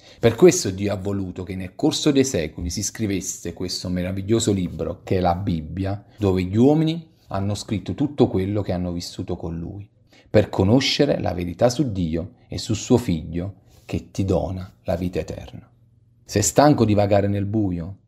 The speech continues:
Allora chiedi a Gesù di entrare nella tua vita ed egli ti illuminerà il cuore di gioia, pace e verità.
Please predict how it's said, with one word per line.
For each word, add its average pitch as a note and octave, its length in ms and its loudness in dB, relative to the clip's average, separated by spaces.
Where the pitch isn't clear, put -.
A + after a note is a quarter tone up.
Allora G2 240 -2
chiedi D#3 260 -2
a F#2+ 80 -2
Gesù F#2+ 280 -2
di F#2+ 100 -2
entrare F#2+ 420 0
nella F2+ 280 -2
tua F2 180 -6
vita D#2+ 400 -10
ed F#2 180 2
egli C#3 280 8
ti G#2+ 100 -2
illuminerà F#2+ 500 -2
il F2 160 -6
cuore C#3 400 6
di F#2+ 140 -4
gioia, G#2 580 -4
pace E2 600 -4
e F2+ 100 -4
verità. D2 500 -10